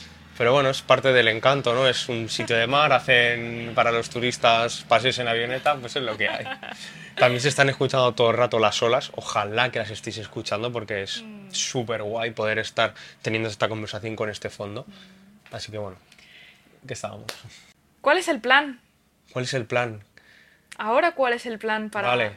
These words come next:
Speaker 2: crear
Speaker 1: vale,
Speaker 2: esa
Speaker 1: vale,
Speaker 2: vida
Speaker 1: vale,
Speaker 2: que
Speaker 1: vale.
Speaker 2: quieres vivir?
Speaker 1: Me lleva a otra pregunta y quiero que la, también la pongan en comentarios.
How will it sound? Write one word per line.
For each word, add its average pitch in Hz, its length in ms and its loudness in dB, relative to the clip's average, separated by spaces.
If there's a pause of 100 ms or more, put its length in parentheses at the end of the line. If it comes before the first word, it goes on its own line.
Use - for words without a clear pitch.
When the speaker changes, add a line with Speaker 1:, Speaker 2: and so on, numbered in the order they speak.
(140)
Speaker 2:
crear 214 240 4
Speaker 1:
vale, 220 100 4
Speaker 2:
esa 120 180 4
Speaker 1:
vale, - 80 4
Speaker 2:
vida 214 160 2
Speaker 1:
vale, 208 120 4
Speaker 2:
que - 60 -2
Speaker 1:
vale. 113 140 4
Speaker 2:
quieres 208 240 0
vivir? 196 460 -4 (400)
Speaker 1:
Me 113 220 -4
lleva 123 200 2
a 127 60 6
otra 127 240 2
pregunta 113 540 -4 (280)
y 117 120 -10
quiero 131 260 0
que 139 60 -2
la, 127 180 -4
también 120 240 -6
la 120 100 -6
pongan 120 240 -10
en 117 100 -10
comentarios. 107 640 -10